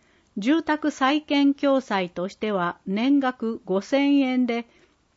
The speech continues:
半壊以上の場合に最大六百万円の給付が受けられます。詳しくは市ホームページへ、二次元コードがあります。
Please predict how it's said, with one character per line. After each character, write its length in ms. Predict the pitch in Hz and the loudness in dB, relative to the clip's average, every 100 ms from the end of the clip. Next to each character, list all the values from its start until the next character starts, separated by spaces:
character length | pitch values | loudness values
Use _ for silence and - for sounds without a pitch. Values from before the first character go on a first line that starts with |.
| _ _ | _ _
半 280 | - 240 302 | 0 4 4
壊 400 | 320 294 294 285 | 4 2 2 2
以 80 | 294 | 2
上 240 | 262 226 | 4 2
の 200 | 190 165 | 2 -2
場 240 | 151 180 196 | 0 0 0
合 80 | 190 | 0
に 360 | 190 185 - - | -2 -4 -6 -12
最 380 | - 220 277 247 | -6 -2 -2 -2
大 300 | 247 247 - | -2 -2 -4
六 240 | 185 202 _ | -4 -4 _
百 280 | 320 320 311 | -4 2 4
万 320 | 311 311 285 | 6 4 4
円 260 | 220 190 | 2 -2
の 160 | 180 180 | -4 -6
給 280 | - 220 247 | -6 -4 -2
付 120 | 254 | -2
が 220 | 233 214 | -2 -2
受 200 | 202 - | -2 -2
け 40 | 196 | -2
ら 140 | 190 | -2
れ 140 | 190 180 | -2 -4
ま 180 | 175 | -4
す。 240 | 190 - _ _ _ _ _ | -8 -16 _ _ _ _ _
詳 260 | - 294 311 | -2 2 2
し 100 | - | -2
く 140 | - | -4
は 260 | 208 185 - - | 0 0 -2 -8
市 340 | - 294 - 202 | -6 -4 -4 -2
ホ 180 | 247 | 2
ー 40 | 311 | 4
ム 180 | 294 285 | 4 4
ペ 300 | 269 262 208 | 2 2 0
ー 40 | |
ジ 200 | 175 165 | -4 -4
へ、 180 | 151 - _ _ _ | -4 -8 _ _ _
二 140 | 233 247 | -2 -2
次 160 | 320 | 0
元 300 | 302 302 294 | 2 4 4
コ 240 | 294 294 277 | 4 2 2
ー 40 | |
ド 140 | 208 180 | 0 -2
が 180 | 170 | -2
あ 60 | 165 | -4
り 140 | 175 | -4
ま 160 | 175 170 | -4 -6
す。 200 | - - | -10 -20